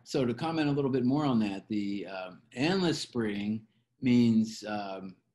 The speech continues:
I mean, obviously spring ends every year, but it comes back every, uh, every year. So it's, in that sense, it's kind of, um, it, you know, each of the seasons has its own kind of e-, e-, endlessness or eternal quality to it. Um,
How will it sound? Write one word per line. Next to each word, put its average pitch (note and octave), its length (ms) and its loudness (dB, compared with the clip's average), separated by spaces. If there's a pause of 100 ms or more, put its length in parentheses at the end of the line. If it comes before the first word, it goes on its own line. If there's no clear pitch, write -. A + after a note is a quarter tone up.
I C3 40 -2
mean, C3 160 4
obviously D3+ 400 4
spring D3 340 6
ends C3+ 240 6
every G#2+ 200 4
year, F#2+ 300 -2
but B2+ 220 0
it A#2+ 80 -6
comes B2 220 2
back C3+ 280 -2
every, G2 300 -4
uh, A2 140 -4 (100)
every A2 240 2
year. F#2 260 -4
So A2 300 0
it's, G2+ 300 -4
in A2 120 0
that D3 200 2
sense, B2 240 0
it's G#2+ 160 -8
kind G#2 220 -4
of, F#2 100 -6 (680)
um, F#2 400 -6
it, A2+ 140 -8
you A#2 100 -2
know, G2 160 0
each C3+ 200 0
of C3+ 60 -4
the A#2 60 -2
seasons A2 520 0
has G#2 220 -6
its F#2+ 160 -12
own G2+ 220 -4
kind G2 220 -6
of E2 160 -8
e-, E2 220 -12
e-, F2 340 -12
endlessness A#2 520 0
or E2+ 100 -8
eternal F#2+ 600 -6
quality A2+ 540 -2
to E2+ 120 -10
it. D2+ 100 -18 (600)
Um, G2+ 420 -8